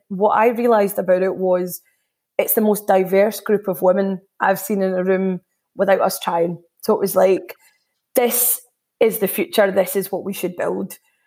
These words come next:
And so we've got big plans for that. And also just at the moment, it's about driving funds so that we can actually do things, have events, lobby, you know, um,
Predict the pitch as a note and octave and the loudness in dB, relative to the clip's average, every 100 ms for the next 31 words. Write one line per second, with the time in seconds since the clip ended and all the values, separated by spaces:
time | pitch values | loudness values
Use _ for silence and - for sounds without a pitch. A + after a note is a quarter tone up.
0 | _ _ G3+ G3+ - G3+ G3 F#3+ F#3+ - | _ _ -2 0 2 4 4 2 0 -2
1 | - B3 A#3 - G3 F#3+ F3 F#3 F3+ F#3+ | -2 -2 -2 -2 -2 -4 -4 2 4 2
2 | - G3+ A3 B3+ B3 G3+ G3 F#3+ F#3+ G3 | 2 0 2 2 2 0 0 -4 -4 -4
3 | F#3+ G#3+ C4 C4 - G3 F#3+ F#3+ - _ | 0 2 2 0 -4 0 2 0 -2 _
4 | _ _ - G#3+ G#3+ B3+ A3 F#3+ A#3 D#4 | _ _ -4 -2 0 0 2 2 4 2
5 | D4 - - - A#3+ G#3 G#3 G3+ F#3+ F3 | 2 -2 -12 0 2 2 -2 -4 -6 -6
6 | - G#3 G3+ - _ A3 G#3 B3 B3 - | -6 -4 -4 -4 _ -2 0 0 -2 -2
7 | A#3 C4+ D#4+ F4 - - _ - F#3+ F#3 | 0 2 0 -2 -10 -20 _ -2 2 2
8 | F#3 G3 C4 C4+ - - - _ _ _ | 4 4 2 -2 -8 -10 -12 _ _ _
9 | G3 G#3 - A#3 D4 D#4 - _ _ - | 2 2 4 2 0 -4 -10 _ _ -4
10 | A3 A3 G#3+ B3 C4+ - G3+ G3+ G3+ G#3 | 0 4 4 6 4 2 0 0 -4 -6
11 | G3 | -8